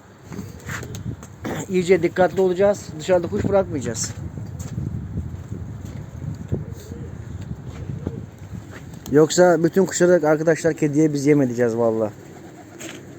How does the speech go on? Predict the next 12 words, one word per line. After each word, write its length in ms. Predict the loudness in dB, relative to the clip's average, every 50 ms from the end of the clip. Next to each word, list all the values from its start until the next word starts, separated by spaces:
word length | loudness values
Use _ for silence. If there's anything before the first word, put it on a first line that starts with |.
| -18 -18 -18 -18 -18 -18 -18 -18 -18 -16 -16 -16 -16 -14 -12 -12 -12 -10 -10 -12 -10 -10 -8 -8 -8 -8 -8 -8 -8 -10 -10 -10 -10 -10 -12 -10 -10 -10 -10 -10 -10 -10 -10 -10 -8 0 4
Bu 80 | 6
arada 280 | 6 8 8 8 6 6
öteki 300 | 6 4 4 4 4 6
tarafa 280 | 8 8 8 8 8
götürdüğüm 520 | 8 6 6 6 6 4 6 8 6 6 6 2 -6 -10 -14 -14 -16 -18 -20 -20 -20 -20 -16 -16 -16 -14 -14 -14 -14 -16 -18 -8 0 6
yavrular 460 | 6 8 8 8 6 6 6 6 6
büyüdü 200 | 6 6 8 6
arkadaşlar. 440 | 6 6 6 4 4 4 4 4 6
Onları 240 | 6 6 6 6
da 60 | 6 4
getirdim 440 | 4 4 2 4 4 6 6 6
buraya. 280 | 6 4 4 6 4 4